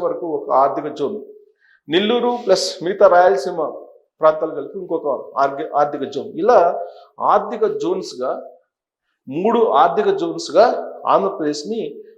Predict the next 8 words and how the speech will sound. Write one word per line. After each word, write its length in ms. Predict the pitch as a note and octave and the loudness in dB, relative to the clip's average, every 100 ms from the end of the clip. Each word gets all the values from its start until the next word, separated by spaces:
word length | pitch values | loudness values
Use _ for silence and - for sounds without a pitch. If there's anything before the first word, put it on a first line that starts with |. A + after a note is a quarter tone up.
| - | -2
ఆయన 160 | D3 C#3+ C3 - - - _ _ _ _ _ - | 0 2 0 -2 -10 -18 _ _ _ _ _ 0
భావిస్తూ 360 | D3+ F3 E3 D3 A#2 | 2 2 0 -4 -4
ఉన్నారు. 240 | G2 - - _ _ _ _ _ _ _ _ _ _ _ C#3+ | -6 -10 -18 _ _ _ _ _ _ _ _ _ _ _ 2
ఆ 20 | F#3+ G3+ | 2 2
స్థాయిలో 460 | - G#3 B3 B3 G3+ F#3+ - F#3+ | -2 0 2 4 4 2 -2 -2
సమగ్ర 340 | G3 A3 A3+ G3 - - | 0 2 4 4 0 0
డెవలప్ 320 | E3 F#3+ - E3+ | 2 4 0 -4
చేయాలి, 360 | D#3+ D3 D3+ | -2 -2 -4